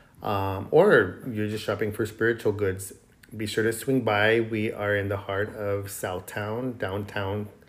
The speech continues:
south of downtown San Antonio. Um, we are also on Facebook and Instagram.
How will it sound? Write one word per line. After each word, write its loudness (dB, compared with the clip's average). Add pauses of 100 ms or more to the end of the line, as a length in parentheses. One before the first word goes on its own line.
(160)
south 6
of 6
downtown -2 (180)
San -4
Antonio. -2 (580)
Um, 0 (380)
we 2
are 4
also 0
on -6
Facebook -2
and -4
Instagram. -6